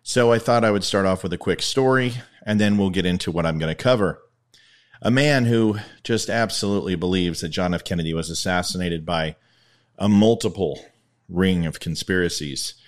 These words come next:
and was just unable to let go of that until his own demise when he passed away. And when he went to heaven,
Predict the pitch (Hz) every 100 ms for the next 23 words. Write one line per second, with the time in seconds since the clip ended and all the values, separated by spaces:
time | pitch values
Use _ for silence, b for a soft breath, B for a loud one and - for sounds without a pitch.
0 | b b b - 90 90 90 92 - 98
1 | - 98 101 98 92 87 85 - 101 82
2 | 82 82 85 - 95 87 - 82 85 110
3 | 110 90 80 71 69 78 78 76 87 82
4 | - 90 95 101 90 95 95 127 - 113
5 | 151 160 101